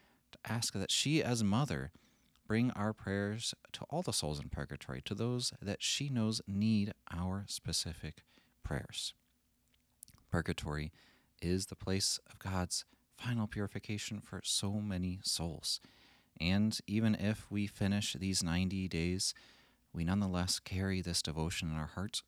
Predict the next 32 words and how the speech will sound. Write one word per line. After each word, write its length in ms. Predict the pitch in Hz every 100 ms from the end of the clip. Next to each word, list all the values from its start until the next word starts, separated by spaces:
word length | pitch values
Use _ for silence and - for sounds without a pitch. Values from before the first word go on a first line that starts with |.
| -
throughout 320 | - 101 104
the 80 | 98
rest 360 | 98 107 - -
of 100 | 101
our 140 | 98
lives 300 | 90 98 117
and 180 | - 104
throughout 520 | - 117 113 113 117 -
the 100 | 92
year. 460 | 92 95 123 73 67 - - - - _ -
And 100 | 95
so 320 | 101 101 101 -
I 100 | 98
would 140 | 110
encourage 560 | 104 107 - 151 151 120
you 100 | 113
to 140 | 113
imitate 460 | - 104 107 104 - - -
Blessed 380 | 92 90 90
George 400 | 87 92 90 92
Matulaitis, 800 | - 82 78 80 92 80 60 - -
the 220 | - 64 -
renovator 600 | 78 82 85 80 78 76 -
of 260 | 71 69
the 80 | -
Marians. 640 | 73 73 69 64 67 - - - - - - _ _
He 420 | - 113 113 117 _ _ -
made 340 | 90 90 95
a 120 | - 92
virtual 640 | 98 107 117 - 110 104
intention 800 | - 85 82 - 104 107 - - 78 _ _ _ _ _
that 160 | - 87